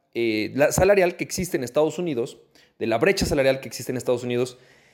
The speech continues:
Y la frase que dice es la siguiente, y te voy a decir ahorita por qué es relevante que la conozcas. Dice, "Si un hombre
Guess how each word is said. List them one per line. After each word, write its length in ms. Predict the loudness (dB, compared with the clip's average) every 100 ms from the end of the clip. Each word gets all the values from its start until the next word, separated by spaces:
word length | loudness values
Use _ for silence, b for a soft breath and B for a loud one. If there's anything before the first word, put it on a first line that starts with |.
| b b -2
Y 120 | 2
la 140 | 4
frase 420 | 4 2 4 4 4
que 80 |
dice 240 | 4 4 2
es 80 | 2
la 80 |
siguiente, 580 | 2 2 2 2 4 2
y 100 | 2
te 80 | 4
voy 80 | 4
a 20 |
decir 140 | 4 2
ahorita 180 | 0
por 120 | -2 -2
qué 100 | 0
es 60 |
relevante 460 | 2 2 2 -2 -2
que 80 | -2
la 160 | -2
conozcas. 640 | -2 -2 -2 -2 -2 0 0
Dice, 480 | 0 0 -2 -8 _ _ _ _ _ _ _ _ b b b b b b b
"Si 200 | 2 6
un 160 | 6
hombre 380 | 6 4 0 -4